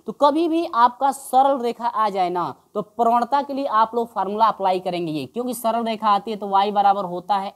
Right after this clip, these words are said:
एम एक्स प्लस क्या, सी। ये जो है प्रवणता के लिए क्या है, फार्मूला होता है जब सरल रेखा दे रखा हो तो, यानी सरल रेखा, स्पर्श रेखा जो है, सरल रेखा का समीकरण ये दिया हुआ है, जो स्पर्श रेखा इस समीकरण के समांतर है। और जब समांतर होती है तो वाई बराबर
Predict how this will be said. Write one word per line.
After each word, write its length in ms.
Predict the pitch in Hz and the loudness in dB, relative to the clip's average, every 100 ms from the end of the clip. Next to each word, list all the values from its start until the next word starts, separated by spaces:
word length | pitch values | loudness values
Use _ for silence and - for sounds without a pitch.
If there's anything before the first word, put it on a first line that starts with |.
| - | -12
एम 160 | 175 | -8
एक्स 160 | 190 190 | -8 -8
प्लस 260 | 185 185 | -10 -10
क्या, 260 | 185 180 151 - _ | -6 -4 -4 -8 _
सी। 280 | - 143 104 _ _ _ | -12 -10 -10 _ _ _
ये 200 | 170 240 | -4 -2
जो 100 | 262 | 0
है 140 | 262 262 | -2 -4
प्रवणता 400 | 262 202 190 208 | -6 -4 -2 -4
के 120 | 196 | -4
लिए 120 | 196 | -6
क्या 140 | 196 214 | -4 -6
है, 80 | 220 - | -6 -6
फार्मूला 380 | 185 175 190 202 | -2 0 2 0
होता 240 | 202 214 | 0 -4
है 180 | 208 233 _ _ | -6 -6 _ _
जब 440 | 139 156 285 285 302 | -10 2 4 4 -2
सरल 440 | - - 208 220 214 | -6 -4 -2 -2 -4
रेखा 420 | 185 175 190 185 | -4 -6 -4 -4
दे 220 | 151 156 | -2 -4
रखा 260 | 156 143 151 | -4 -4 -2
हो 100 | 143 | -2
तो, 120 | 143 | -2
यानी 200 | 170 240 226 | -4 -4 -6
सरल 340 | - 226 247 | -2 0 0
रेखा, 380 | 233 214 - 202 | -2 -2 0 -2
स्पर्श 320 | - 233 233 202 | -2 -4 -4 -4
रेखा 300 | 196 190 220 | -10 -4 -4
जो 120 | 226 | -4
है, 240 | 196 175 - _ _ - | -6 -6 -8 _ _ -18
सरल 380 | - 226 262 | -2 0 0
रेखा 240 | 254 254 254 | -2 -6 -4
का 100 | 247 | -6
समीकरण 360 | 233 220 226 233 | -6 -8 -8 -6
ये 100 | 220 | -6
दिया 280 | 208 220 | -4 -2
हुआ 280 | 226 220 226 | 0 2 2
है, 180 | 220 247 - _ | 4 0 -4 _
जो 240 | 156 208 214 | -2 2 2
स्पर्श 340 | 214 226 240 | 0 0 0
रेखा 320 | 233 226 226 233 - 294 | -2 -2 2 0 0 -8
इस 220 | 330 294 | -8 -4
समीकरण 400 | 302 277 262 269 | -2 -2 -2 -4
के 100 | 262 | -4
समांतर 540 | - 226 185 170 160 120 | -6 0 0 0 -2 -6
है। 120 | 110 _ - | -8 _ -8
और 60 | 160 | -6
जब 160 | 185 | -6
समांतर 440 | 202 226 220 220 262 | -10 -6 -6 -4 -4
होती 240 | 254 247 | -4 -6
है 60 | 262 | -8
तो 140 | 240 | -6
वाई 240 | 202 214 240 | -2 -2 0
बराबर 360 | 226 214 220 | -2 0 -2